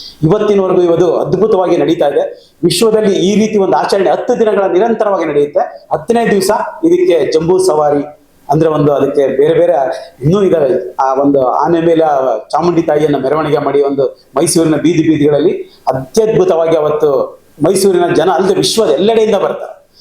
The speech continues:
ವಿಶ್ವದ ಎಲ್ಲೆಡೆಯಿಂದ ಬಂದು ಆಚರಣೆ ಮಾಡ್ತಾರೆ, ಅದ್ಭುತವಾಗಿದೆ. ಈ ಬಗ್ಗೆ ಇದನ್ನೆಲ್ಲ ವಿವರಣೆಗಳನ್ನ ನಾವೊಂದು ಆಡಲ್ಲಿ ತೋರಿಸ್ಬೇಕು. ನಾಲ್ವಡಿ ಕೃಷ್ಣರಾಜ ಒಡೆಯರ ಇತಿಹಾಸದ ಸಂಸ್ಥಾನವು ಅಂದ್ರೆ ಇವತ್ತಿನ ಯುವ ಪೀಳಿಗೆ ಅವರ ಇತಿಹಾಸನ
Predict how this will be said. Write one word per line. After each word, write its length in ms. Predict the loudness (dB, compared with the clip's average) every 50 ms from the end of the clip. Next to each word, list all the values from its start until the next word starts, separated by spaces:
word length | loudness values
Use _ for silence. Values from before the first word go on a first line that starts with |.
| -20 _ _ -2
ವಿಶ್ವದ 280 | -2 0 0 0 0
ಎಲ್ಲೆಡೆಯಿಂದ 440 | 2 2 0 0 0 0 0 0 0
ಬಂದು 140 | 0 0 0
ಆಚರಣೆ 320 | 0 0 0 0 0 0
ಮಾಡ್ತಾರೆ, 320 | 0 -2 -2 -2 -2 -2 -2
ಅದ್ಭುತವಾಗಿದೆ. 800 | -2 0 0 2 2 0 0 -2 -4 -6 -6 -10 -18 -20 -20 _ -2 0 0
ಈ 140 | 2 2
ಬಗ್ಗೆ 500 | 0 0 0 0 0 0 0 -4 -6 -4 0
ಇದನ್ನೆಲ್ಲ 400 | 0 2 2 2 2 2 2 2 2 2
ವಿವರಣೆಗಳನ್ನ 600 | 2 0 0 0 0 0 0 0 0 0 -2 -2 -2 -2 -4 -8 -14 -20 _ _ -2
ನಾವೊಂದು 360 | -2 0 0 0 0 0 0
ಆಡಲ್ಲಿ 360 | 0 0 0 0 0 0 0
ತೋರಿಸ್ಬೇಕು. 760 | 0 0 0 0 0 0 -2 0 0 0 -2 -2 -4 -10 -14 _ _ -4
ನಾಲ್ವಡಿ 380 | -2 0 0 0 0 0 0
ಕೃಷ್ಣರಾಜ 440 | 0 0 -2 -2 -2 -2 0 0 0
ಒಡೆಯರ 340 | 0 0 2 2 0 2 0
ಇತಿಹಾಸದ 640 | 0 0 -2 -2 0 0 0 0 0 0 0 0
ಸಂಸ್ಥಾನವು 640 | -2 -2 -6 -8 -8 -8 -4 -4 -2 0 0 -2 -2
ಅಂದ್ರೆ 540 | -2 -2 0 -2 -2 -2 -6 -12 -18 -20 -20 _ _ 0
ಇವತ್ತಿನ 320 | 0 0 2 2 0 0 2
ಯುವ 340 | 2 2 2 2 2 0 0
ಪೀಳಿಗೆ 340 | 2 0 2 2 2 0 0
ಅವರ 340 | -2 -2 -2 -2 -2 0 0
ಇತಿಹಾಸನ 560 | 0 -2 -2 0 0 2 2 2 0 0